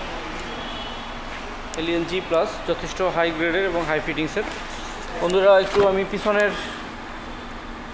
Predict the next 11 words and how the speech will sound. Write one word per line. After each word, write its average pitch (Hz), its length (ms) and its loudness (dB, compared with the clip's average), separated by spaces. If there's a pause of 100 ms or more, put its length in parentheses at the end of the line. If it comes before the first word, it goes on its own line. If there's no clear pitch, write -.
(1500)
আহ, 160 240 4
দরজাটি 180 420 2 (100)
খুলে 190 200 4
আমি 190 120 4
আপনাদেরকে 185 340 -2
একটু 180 140 -4
ভিতরে 175 340 0
দেখাচ্ছি। 170 380 0
আপনারা - 1800 -8
দেখতে 175 260 0
পাচ্ছেন 185 340 0